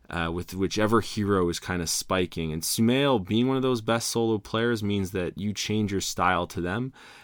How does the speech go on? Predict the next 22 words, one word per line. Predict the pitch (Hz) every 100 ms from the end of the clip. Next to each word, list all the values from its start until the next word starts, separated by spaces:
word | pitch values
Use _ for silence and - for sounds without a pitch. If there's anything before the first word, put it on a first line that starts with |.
| -
And | -
it | 117
just | 120 123
wasn't | 104 104 117 127 131
a | 127
style | - 104 101 110
that | 101 -
O | 92
G | 90 95 95 95 95
was | - 95
comfortable | - - 117 - 113 117
with, | 110 113 113 -
and | 92 92
one | 90 92 92 90
that, | 92 90 87 95
you |
know, | 90 87 90
No | 92
Tail | - 92 92 87 - - - - _
necessarily | 92 95 - 92 101 92 92 90 87 85 80 - - _
thrives | - - 90 87 95 131 95 80
in | 67